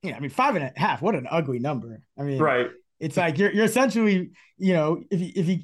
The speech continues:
Speaker 1: you're essentially betting on the, the Bills to win by a, a, a touchdown, uh, which, I mean, they, we've seen them do that a lot in the
Speaker 2: Yeah.
Speaker 1: past, but usually against bad teams or average teams. This is a pretty good Bengals team, even with the line issues. But I think if you do wanna create, like,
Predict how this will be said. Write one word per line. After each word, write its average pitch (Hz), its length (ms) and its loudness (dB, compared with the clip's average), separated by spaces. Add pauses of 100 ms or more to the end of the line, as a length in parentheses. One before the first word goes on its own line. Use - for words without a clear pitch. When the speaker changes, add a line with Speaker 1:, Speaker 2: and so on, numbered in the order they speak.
(140)
Speaker 1:
you're 180 180 0
essentially 208 320 2
betting 185 300 4
on 175 160 2
the, 165 80 -2
the 139 180 -8
Bills 160 260 2
to 151 80 -4
win 156 200 0
by 151 240 2
a, 151 240 0
a, 147 260 -6
a 139 60 -6
touchdown, 135 400 -8 (180)
uh, 160 160 -4
which, 156 300 -6
I 156 80 -2
mean, 143 320 -4 (460)
they, 156 120 -2
we've 170 200 0
seen 262 220 4
them 247 140 6
do 220 120 4
that 220 120 4
a 196 40 4
lot 202 160 2
in 185 60 -2
the 175 80 -2
Speaker 2:
Yeah. 185 280 0
Speaker 1:
past, - 200 -8
but 147 260 0 (180)
usually 208 340 6
against 175 320 0 (140)
bad 160 260 0
teams 120 320 -6
or 120 160 -8 (120)
average 139 320 -2
teams. 113 280 -8
This 131 140 -14
is 120 120 -16
a - 40 -20 (100)
pretty 214 140 -2
good 147 160 -2
Bengals 131 260 -4
team, 131 160 -6
even 123 160 -6
with 120 160 -10
the 113 120 -14 (300)
line 226 260 2
issues. 185 220 -2
But 175 120 0
I 165 80 0
think 277 400 0 (240)
if 147 80 -6
you 156 80 -4
do 220 500 2 (100)
wanna 180 220 0
create, 180 300 0
like, 151 220 -4